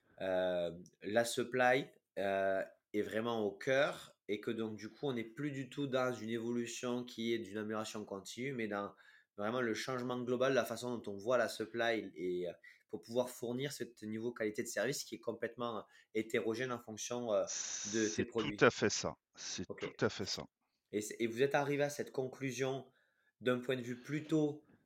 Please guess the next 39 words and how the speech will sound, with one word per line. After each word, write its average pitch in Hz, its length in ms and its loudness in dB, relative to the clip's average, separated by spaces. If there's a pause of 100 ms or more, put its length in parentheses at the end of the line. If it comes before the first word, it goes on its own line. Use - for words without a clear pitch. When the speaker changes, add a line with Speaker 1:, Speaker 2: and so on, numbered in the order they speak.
(180)
Speaker 1:
heu, 92 1080 4 (320)
visionnaire 117 600 2
en 104 140 0
disant, 123 540 4
heu : « 101 60 6
Voilà, 120 420 8
dans 113 140 2
dix 104 200 -4
ans, 123 60 2
si 120 120 -6
on - 20 -4
doit 98 120 -2
faire 110 160 -4
ça, 127 140 2
et 123 80 0
cetera, 117 420 0
ben, 95 160 -2
vraiment, 117 240 0
il 120 60 0
faut 120 120 -10
qu'on 104 140 -6
investisse 104 320 -6
de 113 60 -10
manière 104 240 -4
massive. » 160 480 -2 (440)
Est-ce 120 160 2
que 147 100 -4
vous 139 160 0
avez 139 180 6
vu 131 120 -4
ça 131 160 0
plutôt 123 280 -4
en 127 40 2
disant, 123 300 2 (500)
heu, 101 720 6
bah, 104 180 8
Amazon, 123 460 4
par 110 140 2
exemple, 120 360 0